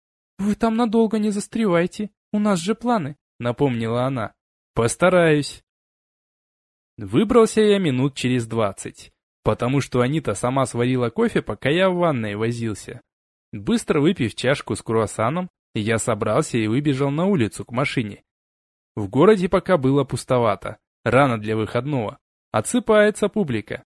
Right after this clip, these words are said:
а вот мне отоспаться не дали. Хотя мы вчера допоздна засиделись в Тринидаде, да и потом уснули далеко не сразу. Но хоть пил мало, и то хорошо.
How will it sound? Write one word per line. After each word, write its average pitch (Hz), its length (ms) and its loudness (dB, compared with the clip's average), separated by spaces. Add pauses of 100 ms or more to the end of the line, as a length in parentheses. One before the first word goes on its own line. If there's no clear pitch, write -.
(300)
а 104 120 0
вот 135 220 2
мне 160 240 -2
отоспаться 135 580 -2
не 123 140 -4
дали. 110 380 -4 (520)
Хотя 208 380 2
мы 220 140 2
вчера 208 260 4
допоздна 202 480 2
засиделись 127 600 0
в - 40 -18
Тринидаде, 151 640 -4 (300)
да 107 120 0
и 131 100 2
потом 233 340 2
уснули 214 320 2
далеко 127 420 2
не 127 140 0
сразу. 120 460 -2 (760)
Но 180 420 2
хоть 247 340 0
пил 226 160 2
мало, 180 400 0 (200)
и 110 100 -6
то 175 200 2
хорошо. 156 580 -2